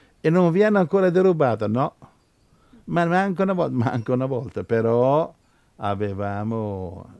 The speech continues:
eh, avevamo le, le, i binocoli puntati, lì nessuno, sempre noi uscivamo due a due, tre a tre, va bene? Quando portavamo bambini, possibilmente tre adulti, di solito era così,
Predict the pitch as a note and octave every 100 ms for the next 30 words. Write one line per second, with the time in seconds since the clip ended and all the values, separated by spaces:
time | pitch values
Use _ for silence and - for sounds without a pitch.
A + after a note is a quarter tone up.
0 | G2 F#2+ F2+ F#2+ G#2 _ _ _ _ _
1 | _ _ - G2 F#2+ G2 G#2 G#2 G2+ F#2+
2 | F#2+ G2+ G2+ G#2+ F#2+ G2+ F#2+ G2 - A2
3 | C3+ B2+ - F#2+ A2 - G2 G#2+ G#2 F#2
4 | - G#2+ A2+ G#2 G2 G2 _ _ _ _
5 | _ - A#2 A#2 G#2+ G#2+ A2+ G2 G#2+ G#2+
6 | G#2+ F#2+ F#2 G#2+ G#2+ F#2 G2+ G2 G#2 A#2
7 | - G#2 G2 F#2+ G2+ G#2 - _ _ -
8 | G#2 G2 F#2 G#2+ _ _ _ _ _ _
9 | _ _ _ A2+ A2+ G#2+ A2 A2 G#2+ G#2+
10 | G2+ A2+ A#2+ C3+ D3 - _ _ _ _
11 | _ _ _ _ _ _ _ _ - G#2+
12 | - G#2 G2 G#2 G#2 G#2 - G2+ G2 G#2
13 | A2 G2+ - G#2 F#2+ F#2 - F2+ G2 F#2
14 | F#2 E2+ F2 F2+